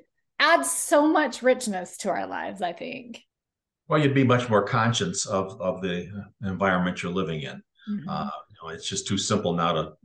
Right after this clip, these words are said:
Speaker 2: look up a calendar or look at your phone or look at your iPad to tell you, uh, the time of the day or the season or whatever. And, uh, they, they needed,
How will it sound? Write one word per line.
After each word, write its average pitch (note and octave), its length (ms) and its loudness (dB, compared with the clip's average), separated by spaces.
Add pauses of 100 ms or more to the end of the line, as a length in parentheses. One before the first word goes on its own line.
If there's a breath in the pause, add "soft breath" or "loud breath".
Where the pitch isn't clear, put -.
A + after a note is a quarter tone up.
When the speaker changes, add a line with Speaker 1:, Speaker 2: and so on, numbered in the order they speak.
(200)
Speaker 2:
look G2+ 180 -6
up - 80 -16
a G2 60 -8
calendar F2+ 480 -2
or D#2+ 60 0
look F2+ 120 -6
at - 100 -12
your - 80 -10
phone E2+ 420 -4
or D#2 60 -4
look F#2+ 120 -6
at - 140 -12
your D#2 160 -6 (500 soft breath)
iPad F2+ 480 0
to G2 80 -6
tell F2+ 260 0
you, E2+ 280 -2
uh, D#2 280 0 (200)
the F2+ 100 -8
time F2+ 300 -2
of D#2+ 40 -4
the E2 60 -8
day F2 420 0
or F2 140 -2
the F2 80 -8
season E2 460 -4
or D#2+ 100 -2
whatever. E2 440 -4 (360 loud breath)
And, E2+ 320 0
uh, F2 160 2
they, F#2+ 300 2
they F#2+ 160 0
needed, F2+ 560 -4